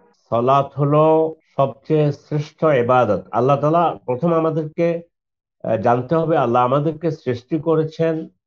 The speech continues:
তার ইবাদত করার জন্য। ইবাদতের মধ্যে কিছু কিছু ইবাদত আছে যেগুলো আল্লাহর পক্ষ থেকে আমাদেরকে তিনি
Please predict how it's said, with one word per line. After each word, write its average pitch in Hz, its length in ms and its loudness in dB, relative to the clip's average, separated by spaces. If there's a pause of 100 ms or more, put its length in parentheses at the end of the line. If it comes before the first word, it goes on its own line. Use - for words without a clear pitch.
(100)
তার 123 360 0
ইবাদত 123 400 2
করার 120 320 0
জন্য। 90 260 -4 (1080)
ইবাদতের 180 540 2
মধ্যে 170 400 0
কিছু 165 300 -4
কিছু 160 240 -2
ইবাদত 135 380 0
আছে 131 420 -2
যেগুলো 127 460 0
আল্লাহর 117 400 0
পক্ষ 117 240 -10
থেকে 135 500 0
আমাদেরকে 117 580 -4
তিনি 117 480 -6